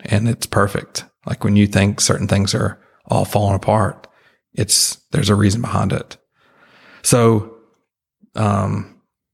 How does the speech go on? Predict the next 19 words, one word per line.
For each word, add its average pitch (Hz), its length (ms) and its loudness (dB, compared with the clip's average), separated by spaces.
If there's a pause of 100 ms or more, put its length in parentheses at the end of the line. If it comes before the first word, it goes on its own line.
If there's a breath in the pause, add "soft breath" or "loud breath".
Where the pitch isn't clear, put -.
(680)
you 110 80 -2
know, 95 100 2
third 104 280 0
ceremony, 104 580 2 (260)
you 101 100 -2
know, 98 220 -2 (180)
trying 98 260 0
to, 95 160 2 (260)
I 101 200 -4 (180)
try 101 160 0
to - 20 -4
tell 101 120 0
her 101 60 2
goodbye. 98 440 0 (120)
I - 80 0
learn 101 280 2
real 95 120 2
quick 98 260 0
about - 420 0